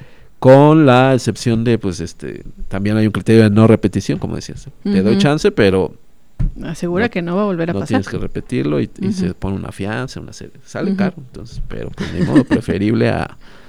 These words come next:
Speaker 1: pues, estar en el bote, ¿verdad?
Speaker 2: Sí, claro, claro, claro.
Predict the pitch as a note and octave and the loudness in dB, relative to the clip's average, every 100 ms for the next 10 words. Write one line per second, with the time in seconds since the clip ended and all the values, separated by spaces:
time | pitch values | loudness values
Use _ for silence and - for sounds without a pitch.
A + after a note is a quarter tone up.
0 | - - - - F2+ F2+ E2+ D#2 - - | -16 -14 -12 -6 -2 -2 -2 -4 -6 -6
1 | G#2+ D#3 - - - - - G#3+ A3+ A3 | -6 -6 -10 -18 -20 -20 -2 2 2 2
2 | F#3+ F3+ F3+ E3+ E3 - E3+ | -2 -2 -6 -10 -10 -10 -14